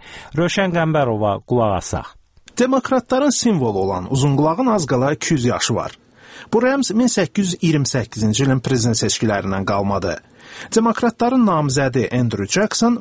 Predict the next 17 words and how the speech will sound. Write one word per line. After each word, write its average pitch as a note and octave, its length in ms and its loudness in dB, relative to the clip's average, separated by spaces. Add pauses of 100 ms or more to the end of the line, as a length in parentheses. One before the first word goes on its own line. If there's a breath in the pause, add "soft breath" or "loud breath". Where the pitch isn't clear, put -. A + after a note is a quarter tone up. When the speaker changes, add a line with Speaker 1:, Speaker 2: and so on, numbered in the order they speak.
Speaker 2:
müharibə E3+ 400 2
qəhrəmanı G2+ 560 -2
idi. F2 180 -2 (300)
Britaniya B2+ 400 0
ordusu G#2+ 380 0
ilə G#3+ 180 4
min G#3 140 2
səkkiz A2+ 340 -4
yüz - 80 -4
on A#2+ 140 2
ikinci A2 380 0
il F#3 100 2
savaşından F3+ 600 0
və C3 80 4 (340 loud breath)
aborigen B2 600 0
əhali F#2+ 340 -2
ilə A2+ 140 2